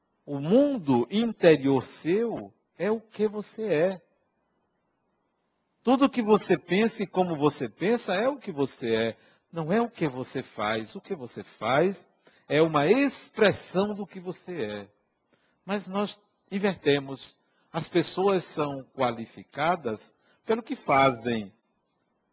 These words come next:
Não pelo que pensam, pelo que sentem, mas pelo que fazem. E nós nos equivocamos nos julgamentos das pessoas.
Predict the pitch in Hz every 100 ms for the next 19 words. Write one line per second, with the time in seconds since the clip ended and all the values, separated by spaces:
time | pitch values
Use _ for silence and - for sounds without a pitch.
0 | - 240 262 233 208 - 185 - 151 165
1 | 170 - 165 160 160 156 _ _ 151 143
2 | - - - 143 156 156 160 160 156 _
3 | _ - 214 - 226 - 226 - 147 135
4 | 127 117 127 123 120 _ _ _ _ _
5 | _ _ _ _ 220 185 190 196 202 _
6 | _ _ _ _ 170 175 170 170 147 175
7 | 151 165 - 165 147 165 - 139 131 135
8 | 131 135 131 143 131 135 117 117 120 113
9 | 123 - 127 127 - 92 90 90